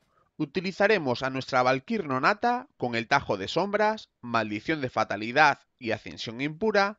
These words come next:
y el Zeppelin de la Luna Negra, con Misil, Explotar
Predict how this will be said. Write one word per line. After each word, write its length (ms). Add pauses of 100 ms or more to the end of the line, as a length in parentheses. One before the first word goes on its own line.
(360)
y 120
el 100
Zeppelin 680
de 100
la 120
Luna 280
Negra, 580
con 180
Misil, 580 (380)
Explotar 800